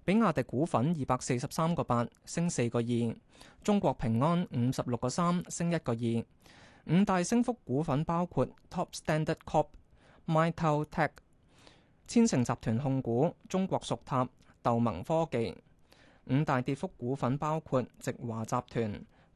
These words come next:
金奧國際、威信控股、萬星控股、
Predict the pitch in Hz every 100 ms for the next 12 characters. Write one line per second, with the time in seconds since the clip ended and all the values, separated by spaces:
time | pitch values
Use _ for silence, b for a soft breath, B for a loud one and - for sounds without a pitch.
0 | - 208 208 170 120 117 127 - - 120
1 | 117 113 - b b - 160 165 165 120
2 | 123 131 120 113 107 123 - _ b b
3 | b - 139 139 143 196 202 151 120 120
4 | 110 143